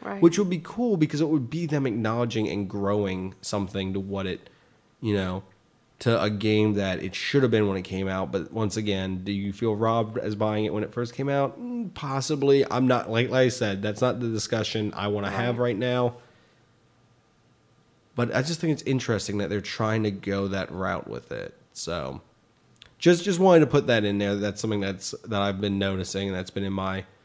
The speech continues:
Speaker 2: my, my news feed for a little bit. And I just wanted to kind of voice my opinion on No Man's Sky, which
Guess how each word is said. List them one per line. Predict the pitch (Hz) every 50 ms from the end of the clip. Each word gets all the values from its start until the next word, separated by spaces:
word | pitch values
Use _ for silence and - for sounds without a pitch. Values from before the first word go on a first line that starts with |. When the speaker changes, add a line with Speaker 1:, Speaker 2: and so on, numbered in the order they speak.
| _ _ _ _ _ _ _
Speaker 2:
my, | - 160 175 180 170
my | - 170 170 170
news | 160 147 127 -
feed | - - 113 110 98
for | 92 101
a | 98
little | 101 98 98 98
bit. | 95 95 104 107
And | 87 113
I | 131
just | 143 135 127
wanted | 127 123 117 113 107 101
to | -
kind | - 110 107 107 110
of | 107 98
voice | 104 110 110 117 113 113 110 110 107 - - -
my | 117 107 107 101 101
opinion | 101 - 101 - - 120 113 110 110 107 104
on | 101 98 101 101
No | 98 98
Man's | 98 101 98 98 98 92
Sky, | - - 101 98 95 98 98 - - - - - - _ _
which | 123 120 110 101 - - - - -